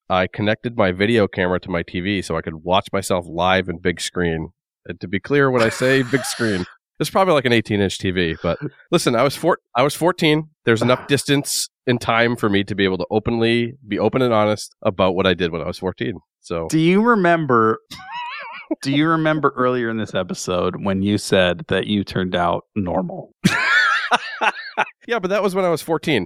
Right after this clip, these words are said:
Speaker 1: Now I don't even wanna look down. I don't even wanna look down when I'm going to town. I gotta get one of those, like, dog cones that you put on a dog's head when they're sick. Like, put that around my crotch so I don't have to see it.
Speaker 2: Once you pass thirty, no one wants to look down.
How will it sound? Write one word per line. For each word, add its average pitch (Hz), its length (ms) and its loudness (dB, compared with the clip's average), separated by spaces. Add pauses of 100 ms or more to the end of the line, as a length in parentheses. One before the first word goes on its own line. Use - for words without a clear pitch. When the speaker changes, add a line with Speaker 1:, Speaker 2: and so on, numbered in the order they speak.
Speaker 1:
Now 160 260 2
I 139 80 2
don't 107 140 0
even 98 140 0
wanna 85 180 2
look 90 160 -4
down. 98 400 0
I 110 100 0
don't 190 120 2
even 131 120 0
wanna 104 180 2
look 90 200 -2
down 117 300 0
when 92 100 -2
I'm 85 60 -6
going 85 180 0
to 80 60 -6
town. 78 340 0
I 143 100 2
gotta 175 120 2
get 147 160 -2
one 117 100 2
of 110 60 4
those, 101 320 2
like, 92 220 0
dog 113 340 0
cones 90 320 0
that 95 80 -2
you 92 100 -2
put - 260 0
on 95 160 0
a 87 80 0
dog's 95 360 0
head 95 200 0
when 101 120 -2
they're 85 120 0
sick. 117 300 -2
Like, 82 140 -4
put - 160 0
that 113 160 2
around 95 180 4
my 87 100 2
crotch 87 300 0
so 95 80 2
I 92 60 4
don't 95 60 0
have 107 100 0
to 85 80 -12
see 92 220 -2
it. 82 120 -4 (100)
Speaker 2:
Once 160 240 0
you 214 60 -2
pass 180 280 0
thirty, 143 340 -2
no 123 160 -4
one 110 120 -2
wants 92 200 -6
to 104 80 -4
look 92 120 -6
down. 175 220 -8